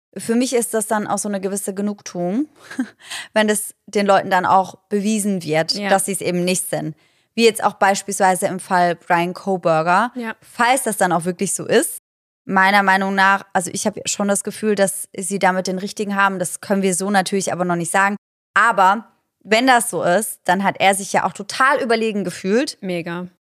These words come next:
Speaker 1: Und dann finde ich's irgendwie schön, dass da doch so viele Fehler passiert sind und dass sie damit so ein bisschen den Spiegel vorgehalten bekommen, dass sie eben keine Übermenschen sind.
Speaker 2: Ja.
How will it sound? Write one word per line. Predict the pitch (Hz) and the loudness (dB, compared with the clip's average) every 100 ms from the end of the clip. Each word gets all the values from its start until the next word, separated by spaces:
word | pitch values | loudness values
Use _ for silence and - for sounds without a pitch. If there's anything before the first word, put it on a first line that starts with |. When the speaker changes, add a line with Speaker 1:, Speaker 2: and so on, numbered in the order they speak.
| _ | _
Speaker 1:
Und | 214 220 | -2 2
dann | 214 214 | 0 -2
finde | - - 233 240 | -8 -4 -2 0
ich's | 233 | -4
irgendwie | - 214 214 214 | -4 -4 -2 -2
schön, | 208 - 202 185 185 262 _ _ _ - | -2 0 0 0 -4 -8 _ _ _ -4
dass | 208 190 - - | -4 -2 -8 -12
da | 202 - 196 | -10 -2 0
doch | 214 | 0
so | 208 190 | -4 -8
viele | - 170 160 | -6 -6 -4
Fehler | - 165 165 | -4 -2 -2
passiert | - 165 170 165 | -4 -6 -4 -4
sind | - 180 233 _ _ - | -2 -2 -4 _ _ -6
und | 208 | -4
dass | 190 | -2
sie | 202 | 0
damit | 185 190 202 | 2 2 -2
so | 202 | -4
ein | 190 | -6
bisschen | - - 196 | -6 -4 -4
den | 190 | -2
Spiegel | - 226 220 202 | -4 -2 -2 0
vorgehalten | - 170 185 175 180 | 0 0 0 -2 -2
bekommen, | 180 - 190 | -2 0 0
dass | 190 - | 0 -2
sie | |
eben | - 185 | -4 -6
keine | - 214 208 | -2 0 0
Übermenschen | - 180 170 151 151 165 - 160 | 0 0 0 0 -2 -4 -4 -6
sind. | 151 147 - - | -6 -6 -8 -8
Speaker 2:
Ja. | 214 | -8